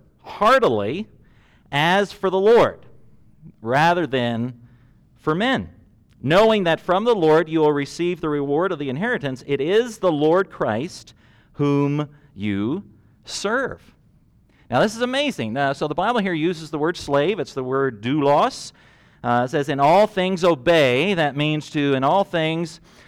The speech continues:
uh, hear, as it were, a voice from above." Uh, this is your, your, a master speaking. And you sit under that word and you receive it, uh, in obedience. Not with external service, that is, not with,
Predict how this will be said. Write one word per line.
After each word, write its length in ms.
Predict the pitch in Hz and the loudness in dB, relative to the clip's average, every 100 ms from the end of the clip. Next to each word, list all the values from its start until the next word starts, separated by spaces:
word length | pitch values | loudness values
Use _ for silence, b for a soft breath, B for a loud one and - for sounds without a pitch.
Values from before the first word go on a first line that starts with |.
| b | b
uh, 160 | 113 117 | -4 -2
hear, 280 | 160 202 | 0 0
as 240 | 208 190 180 | 2 2 0
it 80 | 143 | 0
were, 220 | 151 160 | 2 2
a 60 | |
voice 360 | 117 139 165 190 | 2 2 0 0
from 220 | - 170 | -4 -2
above." 580 | 190 156 160 110 80 - - - | 0 2 4 4 -2 -20 -20 -20
Uh, 200 | 92 95 | -10 -8
this 180 | 98 104 | -8 -8
is 140 | 143 147 | -10 -6
your, 200 | 143 143 | -4 -4
your, 180 | 131 | -6
a 100 | 113 | -4
master 480 | 117 120 143 - 165 | -4 -2 -4 -6 -8
speaking. 720 | 151 - 180 165 - 98 82 - _ _ _ _ - - | -8 -6 -4 -4 -6 -10 -10 -18 _ _ _ _ -20 -10
And 160 | 104 | -6
you 100 | 110 | -4
sit 240 | 123 - 139 | -4 -4 -4
under 220 | 160 160 | -2 -2
that 180 | 151 123 | -2 -2
word 300 | 120 135 151 | 0 0 -2
and 120 | 110 | -4
you 120 | 113 | -4
receive 520 | 120 135 - 190 185 | -6 -8 -8 -6 -2
it, 240 | 117 165 - b b b b - | 0 0 -4 b b b b -4
uh, 280 | 104 117 120 | 0 0 -2
in 160 | 117 | -2
obedience. 640 | 127 131 143 170 170 101 - | -2 -2 -2 -2 -2 -4 -4
Not 240 | 131 165 | 0 2
with 140 | 180 175 | 2 0
external 560 | 165 - - 160 151 | -2 -4 -8 -4 -4
service, 400 | 143 170 185 233 | -4 -2 -2 -2
that 160 | 147 123 | -4 -4
is, 160 | 120 | -4
not 240 | 131 143 143 | -4 -4 -2
with, 300 | 143 131 | -2 -2